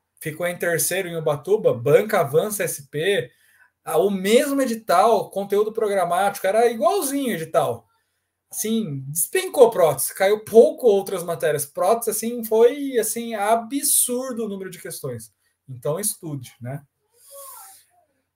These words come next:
Marcelo tá, também tá falando aqui pra Rafaela que vai prestar cotia. O Marcelo tá prestando todos. O Marcelo, né, eu só tô esperando chamar ele pra ele vir aqui fa-, fa-, fazer o, a, a, a live do Marcelo.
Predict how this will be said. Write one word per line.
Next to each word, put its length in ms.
Marcelo 380
tá, 240
também 220
tá 100
falando 200
aqui 180
pra 220
Rafaela 360
que 60
vai 180
prestar 380
cotia. 300
O 20
Marcelo 320
tá 80
prestando 420
todos. 360
O 40
Marcelo, 840
né, 180
eu 60
só 140
tô 120
esperando 420
chamar 500
ele 300
pra 320
ele 320
vir 260
aqui 300
fa-, 320
fa-, 480
fazer 400
o, 400
a, 720
a, 840
a 120
live 420
do 100
Marcelo. 640